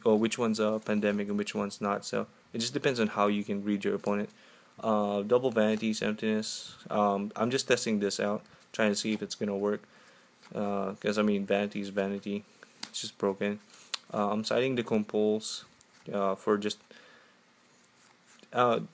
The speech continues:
Compulse is Compulse. Most of my side deck, I don't really side for certain decks, but it's just, like, generic. If it, if opponent's monster heavy,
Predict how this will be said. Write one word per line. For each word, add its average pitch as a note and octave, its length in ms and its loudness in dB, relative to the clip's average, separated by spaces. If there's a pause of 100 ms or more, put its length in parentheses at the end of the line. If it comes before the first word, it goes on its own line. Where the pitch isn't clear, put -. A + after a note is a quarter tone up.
(160)
Compulse D#3+ 260 4
is - 100 0
Compulse. A2 480 0
Most D3 220 2
of G3+ 80 8
my A#2+ 100 6
side A2 280 4
deck, A#2+ 140 4
I A#2 60 8
don't B2 160 2
really B2 220 4
side A2 260 2
for A2 100 -2
certain A2 420 2
decks, G2 500 -2
but G#2+ 280 0 (480)
it's A2 200 2
just, A#2 200 -2
like, A2 240 0
generic. G#2 580 0
If A2 160 -4
it, A2 140 2 (100)
if - 200 -6 (220)
opponent's C3+ 480 2 (220)
monster A2 400 4
heavy, B2 400 0